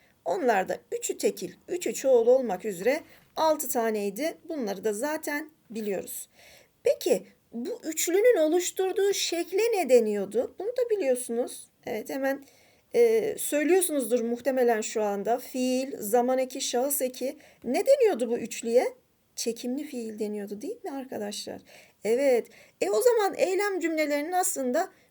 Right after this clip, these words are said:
yüzde doksanını şu an anladık. Bir cümlede yüklem çekimli fiilse o cümle anlamına göre nedir? Eylem cümlesidir. Yani fiil cümlesidir.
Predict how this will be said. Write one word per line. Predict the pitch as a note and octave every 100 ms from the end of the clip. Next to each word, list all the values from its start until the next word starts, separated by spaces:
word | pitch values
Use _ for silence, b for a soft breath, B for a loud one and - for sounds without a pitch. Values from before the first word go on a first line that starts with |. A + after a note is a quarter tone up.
| -
yüzde | C#4 E4+ D#4 C4
doksanını | F4+ F#4 E4 C#4 C#4
şu | C#4+ F#4
an | D4+
anladık. | F4 E4 D#4 B3+ G3+ - b b -
Bir | A#3 E4 F4 B3+
cümlede | C4 B3+ A#3+ G#3+
yüklem | G#3+ G#3 A#3+ - B3 A#3 F#3+ B B _ -
çekimli | - B3 B3 A#3
fiilse | E4+ C4+ A3+ G#3 - A#3+ F4+ - _ _ _
o | - C#4
cümle | G#3+ G#3+ F#3+ G3 -
anlamına | A3 A#3+ B3 A3+ G#3+
göre | F#3+ F#3+ F3+
nedir? | F#3+ C#4 E4 E4 - - _ _ _ -
Eylem | F#3+ - -
cümlesidir. | - - - - - - - -
Yani | C4+ A3 F#3
fiil | A3+ A3 G3+
cümlesidir. | G3 - - - - -